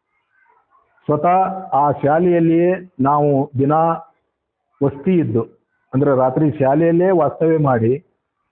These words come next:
ಸುಮಾರು ಇಪ್ಪತ್ತು ಮಕ್ಕಳನ್ನ ಶಾಲೆಯಲ್ಲಿ, ಆ, ನನ್ನ ಜೊತೆಗೆ ನಾನು ಅವ್ರನ್ನ, ಆ, ದಿನ ವಸ್ತಿ ಇಟ್ಕೊಂಡು ಬೆಳಿಗ್ಗೆ ಐದು ಗಂಟೆಕ ಆ ಮಕ್ಕಳನ್ನ ನಾನು,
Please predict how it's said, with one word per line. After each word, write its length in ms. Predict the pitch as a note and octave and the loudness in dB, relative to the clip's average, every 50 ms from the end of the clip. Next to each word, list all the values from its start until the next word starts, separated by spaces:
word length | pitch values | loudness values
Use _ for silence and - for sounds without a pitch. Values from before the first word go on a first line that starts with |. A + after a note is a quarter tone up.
| _ _ _ _ _ _ _ _ _ _ - | _ _ _ _ _ _ _ _ _ _ -4
ಸುಮಾರು 240 | C#3+ D3 E3 D#3+ D3+ | -2 0 0 0 0
ಇಪ್ಪತ್ತು 440 | D3 C3+ - - F3+ E3+ F3 F#3+ | -2 -2 -4 -4 -4 -4 -2 -2
ಮಕ್ಕಳನ್ನ 480 | F3+ F3+ E3+ E3+ - E3+ E3+ E3+ F3 F3 F3+ F3+ F3+ - - _ - C#3+ | -2 -2 -2 -2 -2 -2 0 0 0 0 0 0 -2 -2 -6 _ -4 -2
ಶಾಲೆಯಲ್ಲಿ, 800 | D3 D#3 E3 E3 E3 D#3+ D#3 D3+ C#3 C3 - - _ _ _ - | 0 0 2 2 2 2 2 0 0 -2 -6 -10 _ _ _ -4
ಆ, 180 | C#3+ C3+ C3+ C3 | -2 0 0 2
ನನ್ನ 260 | C3 B2+ C3+ D3+ D#3+ | 2 0 0 0 0
ಜೊತೆಗೆ 420 | D3+ D3 D#3 D3 E3+ E3 E3 F3 E3 | 0 -2 -2 0 0 0 0 0 0
ನಾನು 240 | E3 D#3+ D#3 D#3 D#3 D3+ D3 C3+ - _ _ _ _ _ - | 0 0 0 0 0 0 -2 -4 -6 _ _ _ _ _ -4
ಅವ್ರನ್ನ, 260 | C3 C#3 C#3+ D3 D3 C#3+ C#3 C#3 C#3 - - - _ _ - - - - | -2 0 0 0 0 0 0 0 -2 -4 -6 -12 _ _ -20 -14 -8 -4
ಆ, 400 | B2 B2+ B2+ B2+ B2 A#2+ A#2 A#2 - - - _ _ B2 | -2 0 0 0 0 0 0 -2 -4 -6 -12 _ _ -4
ದಿನ 140 | C3+ C#3 D#3 | -2 0 0
ವಸ್ತಿ 640 | D#3+ D#3+ D#3+ D3 C#3 C3 - - - E3 E3+ D#3+ D3+ | 0 0 0 0 0 -2 -4 -4 -2 0 0 0 0
ಇಟ್ಕೊಂಡು 640 | C#3+ - - - C3 A#2+ A2+ A2+ A#2 C#3+ - - _ _ _ _ _ _ _ _ _ _ A#2 | -2 -4 -4 -4 -2 0 0 0 -2 -2 -4 -8 _ _ _ _ _ _ _ _ _ _ -4
ಬೆಳಿಗ್ಗೆ 600 | A#2+ C#3 D3+ E3 D3+ C#3 E3 D#3+ D3+ D3 D3+ D#3+ - C3 | -2 0 0 0 0 0 0 0 0 -2 -4 -4 -2 0
ಐದು 200 | D3 D#3+ E3 E3 | 0 2 2 0
ಗಂಟೆಕ 400 | E3+ E3 D#3 D#3 F3 D#3+ E3 E3 D#3+ E3 D#3+ D#3 - _ _ _ _ - | 0 0 -2 -2 -2 -2 0 0 0 0 0 -4 -6 _ _ _ _ -4
ಆ 80 | C3 C3+ | -2 -2
ಮಕ್ಕಳನ್ನ 460 | C#3 C#3 C#3 C#3 - D3+ D#3 D#3 D3+ | 0 -2 -2 -2 -2 -2 0 0 0
ನಾನು, 400 | D3+ C#3+ C#3+ C#3 C#3 C#3 C3+ C3 | 0 0 0 2 2 2 0 0